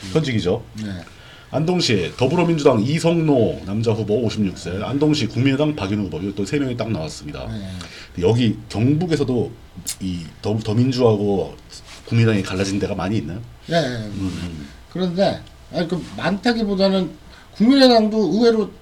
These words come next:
Speaker 1: 생각보다 영남에 많이 냈더라고요.
Speaker 2: 많이 나가죠.
Speaker 1: 어,
Speaker 2: 네.
Speaker 1: 많이 냈는데, 근데 그 생각보다는.
Speaker 2: 네.
Speaker 1: 근데 우리 안동은 왜 지들이
Speaker 2: 우리 안동?
Speaker 1: 어, 내 안동 권씨고 안동 <laughs> 고향이 안동이니까.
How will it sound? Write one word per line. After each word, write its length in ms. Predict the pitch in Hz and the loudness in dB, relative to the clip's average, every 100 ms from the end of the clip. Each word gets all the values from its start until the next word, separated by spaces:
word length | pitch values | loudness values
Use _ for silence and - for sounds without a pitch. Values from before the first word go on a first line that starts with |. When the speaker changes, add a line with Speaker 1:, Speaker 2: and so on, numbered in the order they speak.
| - | -10
Speaker 1:
생각보다 440 | 226 262 240 190 | -2 -2 0 0
영남에 320 | 135 180 202 180 | 2 2 2 2
많이 260 | 131 180 | 2 0
냈더라고요. 420 | 131 123 - 165 120 | -2 -4 -4 -2 0
Speaker 2:
많이 20 | |
나가죠. 280 | 120 120 120 | 0 -2 -4
Speaker 1:
어, 180 | 127 110 | -6 -6
Speaker 2:
네. 40 | 113 | -4
Speaker 1:
많이 100 | 151 | -4
냈는데, 480 | 123 120 143 165 127 - - - - - | -4 -6 -6 -6 -8 -12 -20 -20 -18 -4
근데 360 | 214 233 233 - - - - | 4 6 4 0 -18 -16 -10
그 100 | 123 | -2
생각보다는. 800 | 226 294 - 120 98 95 151 | 2 2 0 -4 -4 -4 -6
Speaker 2:
네. 140 | 208 101 | -2 0
Speaker 1:
근데 340 | 185 185 - - - - - - | 2 2 0 -6 -20 -20 -20 -6
우리 180 | 185 214 | 2 4
안동은 600 | 170 208 214 233 220 - - - | 6 4 2 2 2 0 -6 -6
왜 180 | 131 220 | 2 2
지들이 400 | - 175 170 127 | 0 -6 -2 4
Speaker 2:
우리 120 | 147 | 8
안동? 280 | 151 131 147 151 - - | 8 6 2 0 -12 -12
Speaker 1:
어, 220 | 131 104 | -8 -4
내 60 | 160 | -2
안동 340 | 156 151 160 143 | 0 0 0 0
권씨고 420 | 135 123 131 123 | -2 -2 -4 -2
안동 320 | 123 160 156 - | 4 4 6 4
<laughs> 80 | |
고향이 220 | 135 156 139 | 4 2 2
안동이니까. 580 | 120 127 120 117 104 | -2 -2 -4 -6 -10